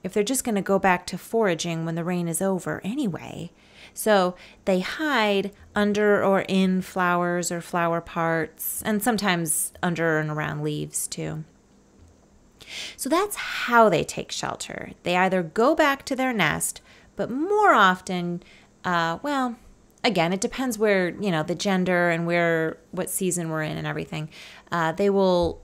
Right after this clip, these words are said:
just hide where they are. Shelter in place. So, um,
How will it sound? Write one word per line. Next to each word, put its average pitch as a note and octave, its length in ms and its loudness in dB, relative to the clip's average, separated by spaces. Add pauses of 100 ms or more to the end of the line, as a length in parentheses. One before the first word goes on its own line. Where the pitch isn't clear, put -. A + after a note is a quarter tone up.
just - 240 -2 (200)
hide F3+ 320 0
where F3+ 120 0
they F3+ 160 0
are. G#3+ 240 -2
Shelter E4 440 6
in D4+ 140 6
place. - 480 2 (540)
So, B3+ 360 6
um, G3 460 4